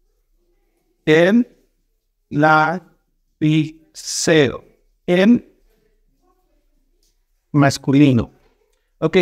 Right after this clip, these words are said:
¿por qué subrayo la, el artículo acá y la terminación? El artículo y la terminación. Lo subrayo porque reconocemos de esta forma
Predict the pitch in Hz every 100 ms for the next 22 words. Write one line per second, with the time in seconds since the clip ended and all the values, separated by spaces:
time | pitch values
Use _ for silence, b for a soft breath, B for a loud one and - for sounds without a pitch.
0 | 175 226 302 294 247 202 190 190 190 226
1 | 311 _ _ _ _ _ _ _ 160 147
2 | 143 143 - _ _ _ _ _ _ -
3 | 170 165 196 - 196 190 175 170 160 156
4 | 147 - 151 151 202 220 - _ _ _
5 | - 190 196 - _ _ 170 160 156 156
6 | 156 156 147 175 127 - - 135 131 202
7 | 190 208 226 220 165 156 156 147 147 147
8 | 165 123 - _ _ _ _ - 185 240
9 | 220 262 269 254 208 190 - 185 175 170
10 | _ _ 170 170 190 190 226 226 233 196
11 | 190 202 - 208 147 139